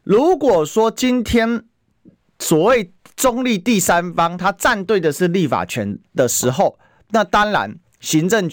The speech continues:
这个立法权才完璧归赵嘛，他才有一个完整的能量来阻挡行政权的滥权嘛。简单来讲，就是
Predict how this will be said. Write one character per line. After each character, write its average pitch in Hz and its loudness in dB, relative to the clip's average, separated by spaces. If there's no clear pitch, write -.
这 - 0
个 226 0
立 247 -2
法 151 0
权 127 -6
才 147 -2
完 151 0
璧 165 -2
归 139 0
赵 127 -2
嘛， 104 -8
他 208 -2
才 226 0
有 233 2
一 233 -2
个 208 -2
完 160 0
整 185 -2
的 127 -4
能 131 0
量 170 2
来 185 2
阻 190 0
挡 165 -2
行 147 -4
政 180 0
权 120 -4
的 120 0
滥 143 0
权 58 -14
嘛。 65 -12
简 170 0
单 196 2
来 214 2
讲， 143 -4
就 185 -4
是 190 0